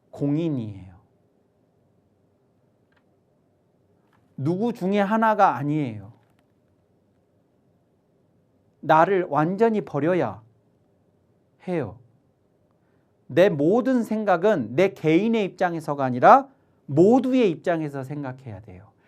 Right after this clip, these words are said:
근데 그 자리, 그럴 것을 전제로 그 자리에 그를 앉힌 거예요.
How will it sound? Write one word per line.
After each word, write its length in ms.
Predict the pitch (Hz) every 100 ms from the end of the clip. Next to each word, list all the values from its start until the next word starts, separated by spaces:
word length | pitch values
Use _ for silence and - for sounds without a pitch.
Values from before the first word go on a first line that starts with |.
| _ _
근데 280 | - 214 254
그 200 | 254 185
자리, 420 | 226 226 214 - - _ _
그럴 340 | 208 220 262
것을 300 | 262 226 240
전제로 560 | - 180 196 240 233 226
그 160 | 220 -
자리에 380 | 190 185 196
그를 280 | 185 180 180
앉힌 380 | 170 143 156 180
거예요. 400 | 131 101 95